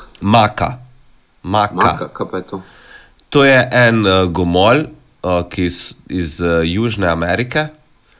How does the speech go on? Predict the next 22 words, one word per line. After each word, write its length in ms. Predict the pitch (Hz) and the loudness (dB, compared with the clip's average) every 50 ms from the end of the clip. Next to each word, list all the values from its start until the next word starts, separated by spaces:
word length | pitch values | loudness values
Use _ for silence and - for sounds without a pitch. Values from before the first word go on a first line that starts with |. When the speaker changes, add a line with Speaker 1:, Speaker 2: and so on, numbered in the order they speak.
| _ _ _ _ _ | _ _ _ _ _
Speaker 1:
ki 160 | _ - 95 85 | _ -6 -4 -4
so 220 | - - - 87 | -2 -2 -4 -4
ga 200 | 85 82 90 90 | -2 -2 -2 -2
že 260 | 87 82 87 92 87 | -2 -2 -2 -2 -2
jedli 680 | 87 87 92 113 117 120 110 98 101 95 92 90 87 85 - - - - - - - - - 87 85 - | -2 0 0 2 2 2 2 2 2 2 2 0 -2 -6 -10 -16 -20 -20 -20 -20 -20 -18 -16 -16 -16 -10
pred 220 | - - 92 87 | -4 -2 -2 0
davnim 640 | 85 98 101 104 104 101 92 90 87 85 82 - - | 2 4 4 4 4 4 2 0 -2 -4 -4 -6 -6
Inki, 380 | - 101 98 104 123 123 - 139 | -2 -2 0 0 0 -2 -2 0
ne, 160 | 101 92 98 | 2 0 0
da 100 | 101 95 | 0 -2
so 160 | 90 - - | -4 -6 -8
si 180 | 92 - - 92 | -8 -6 -6 -4
pač 240 | 87 90 87 - - | -4 -4 -4 -4 -6
povečali 520 | - 87 104 104 107 107 117 120 98 85 | -8 -4 0 0 0 0 2 0 0 0
Speaker 2:
Mhm. 80 | - - | -2 -2
Speaker 1:
energijo, 400 | 90 90 87 80 80 120 120 - | -2 -2 -2 0 2 2 2 2
preden 260 | - 120 117 107 104 | 2 0 0 0 0
so 120 | 95 - | -2 -4
šli 200 | 98 - - 113 | -6 -2 0 0
ali 180 | 104 90 95 92 | 2 2 2 2
v 100 | 92 90 | 2 0
boj, 420 | 82 78 95 101 113 120 123 127 | 2 2 4 4 4 4 2 0